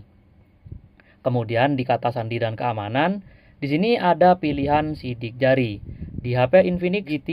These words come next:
dua puluh Pro saya, saat ini dia tidak terdaftar, teman-teman. Ini artinya sidik jarinya belum diaktifkan. Untuk mengaktifkan sidik jari, kita ketuk sidik jari seperti ini. Kemudian di sini ada keterangan ya, teman-teman, silakan atur kunci layar sebelum memindai.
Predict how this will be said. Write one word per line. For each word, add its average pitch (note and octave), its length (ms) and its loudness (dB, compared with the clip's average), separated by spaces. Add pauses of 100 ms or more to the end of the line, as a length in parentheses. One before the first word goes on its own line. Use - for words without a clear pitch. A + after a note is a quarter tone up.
dua C3 400 2
puluh B2+ 240 -6
Pro C3 160 -2
saya, B2 560 0 (240)
saat C#3+ 320 2
ini E3+ 160 -2
dia E3 320 2
tidak B2+ 240 -2
terdaftar, A#2 480 -4
teman-teman. G#2+ 480 -12
Ini A#2+ 160 -8
artinya C3 560 -2
sidik A#2+ 320 -8
jarinya A#2 400 -4
belum A2+ 320 -8
diaktifkan. G#2+ 720 -8 (560)
Untuk E3 240 2
mengaktifkan F#3 560 4
sidik D3+ 240 -4
jari, B2+ 400 0
kita C#3 320 0
ketuk G#3 320 -6
sidik B2 240 -6
jari A#2 400 -4
seperti A#2 560 -8
ini. C#3 240 -4 (720)
Kemudian C3+ 640 2
di C#3 80 -2
sini D#3 160 -2
ada B2 160 2
keterangan B2 480 -2
ya, - 80 -4
teman-teman, A2+ 400 -6
silakan B2 400 -2
atur A#2 320 -6
kunci A#2 240 -8
layar A#2 320 0
sebelum A#2 480 -8
memindai. A2 640 -4